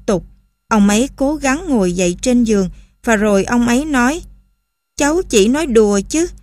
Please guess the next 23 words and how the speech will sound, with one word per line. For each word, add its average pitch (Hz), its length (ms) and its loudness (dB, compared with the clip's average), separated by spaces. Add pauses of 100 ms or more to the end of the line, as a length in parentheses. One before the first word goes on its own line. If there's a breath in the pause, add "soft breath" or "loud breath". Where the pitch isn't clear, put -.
(240)
phải 269 140 0
không 311 300 -4
cậu 202 200 -2
bé? 240 360 -2 (460 soft breath)
Hãy 220 220 2
nói 269 220 2
với 320 200 -2
ông 240 280 0
rằng 185 280 -2 (300 loud breath)
đó 220 100 2
chỉ 226 260 2
là 254 140 0
một 196 340 -2
trò 214 180 0
đùa 214 340 2 (300 soft breath)
và 208 140 2
cháu 277 300 -2
thực - 240 -4
sự 196 220 0
là 196 140 -2
cháu 247 340 -2
của 262 200 0
ông. 269 360 0